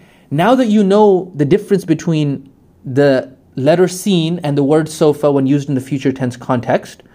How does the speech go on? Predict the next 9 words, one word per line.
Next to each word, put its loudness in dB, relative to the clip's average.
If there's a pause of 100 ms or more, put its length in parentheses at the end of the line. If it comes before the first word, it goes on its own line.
(500)
what 2
would 2
be 2
more 2
applicable 0
for -2
Yasin 0
to 0
reply -2